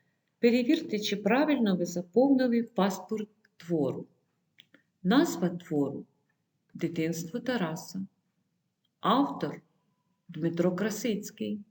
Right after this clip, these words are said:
Жанр оповідання. Тема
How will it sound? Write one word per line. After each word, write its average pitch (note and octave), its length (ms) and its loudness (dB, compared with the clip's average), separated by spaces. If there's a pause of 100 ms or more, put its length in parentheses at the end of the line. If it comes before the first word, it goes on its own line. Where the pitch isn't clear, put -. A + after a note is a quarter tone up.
(640)
Жанр A#3 500 2 (720)
оповідання. F#3+ 880 0 (1040)
Тема C#3+ 540 -2